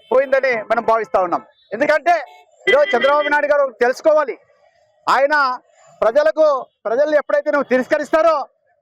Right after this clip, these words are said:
ఖచ్చితంగా ప్రజలకు ఎక్కడైతే రక్షణ లేకుంటుందో ఆ రాష్ట్రంలో ఏ ప్రభుత్వాలు కూడా నిలబడే పరిస్థితి లేదు. ఇవన్నీ కూడా చంద్రబాబు నాయుడు గారు గమనించి ఈ కుటుంబ ప్రభుత్వంలో ఉన్నటువంటి అన్ని పార్టీలు కూడా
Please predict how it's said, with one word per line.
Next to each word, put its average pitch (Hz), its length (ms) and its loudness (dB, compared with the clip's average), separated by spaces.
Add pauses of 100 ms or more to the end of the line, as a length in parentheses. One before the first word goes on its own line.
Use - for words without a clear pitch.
ఖచ్చితంగా 302 680 0 (160)
ప్రజలకు 269 360 0
ఎక్కడైతే 277 380 0
రక్షణ 294 240 -2
లేకుంటుందో 285 640 0 (300)
ఆ 196 100 -4
రాష్ట్రంలో 277 500 -2
ఏ 269 180 2
ప్రభుత్వాలు 269 460 -2
కూడా 269 140 2
నిలబడే 254 300 -2
పరిస్థితి 240 340 -6
లేదు. 262 320 0 (320)
ఇవన్నీ 269 280 0
కూడా 320 220 2
చంద్రబాబు 269 400 -2
నాయుడు 269 180 0
గారు 240 180 0
గమనించి 277 500 0 (300)
ఈ 202 40 -4
కుటుంబ 269 380 -2
ప్రభుత్వంలో 277 500 -2
ఉన్నటువంటి 269 600 0 (420)
అన్ని 269 240 -2
పార్టీలు 285 380 -2
కూడా 285 340 0